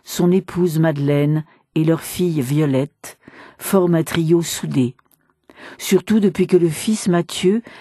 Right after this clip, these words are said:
a quitté les lieux à la suite d'un drame dont il est interdit de parler. La mobilisation de François, inattendue, compte tenu de son âge,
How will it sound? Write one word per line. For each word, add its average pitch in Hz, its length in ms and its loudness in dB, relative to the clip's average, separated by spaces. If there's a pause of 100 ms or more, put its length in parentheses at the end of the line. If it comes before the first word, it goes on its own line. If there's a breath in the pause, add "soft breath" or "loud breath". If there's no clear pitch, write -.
(100)
a 165 120 0
quitté 196 280 0
les 185 200 2
lieux 180 320 2
à 190 40 2
la 160 140 0
suite - 360 -8
d'un 143 220 2
drame 151 460 0 (300 loud breath)
dont 160 140 0
il 156 240 -2
est 156 140 -2
interdit 165 440 -2
de 151 80 0
parler. 117 480 -6 (1080 loud breath)
La 139 140 0
mobilisation 180 800 2
de 175 80 2
François, 170 800 0
inattendue, 165 800 0 (380 loud breath)
compte 147 320 -2
tenu 156 300 2
de 143 120 0
son 139 320 0
âge, 175 460 0